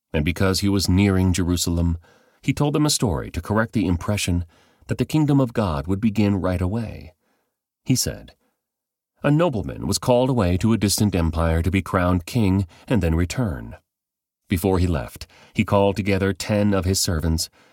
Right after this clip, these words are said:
and divided among them ten pounds of silver, saying,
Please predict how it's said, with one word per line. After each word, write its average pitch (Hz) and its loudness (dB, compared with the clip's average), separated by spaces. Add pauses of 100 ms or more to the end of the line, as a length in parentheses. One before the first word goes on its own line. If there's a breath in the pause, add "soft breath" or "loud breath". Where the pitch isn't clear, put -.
and 131 2
divided 123 0
among 120 2
them 65 -4
ten 127 2
pounds 117 2
of 95 -2
silver, 87 -2
saying, 82 0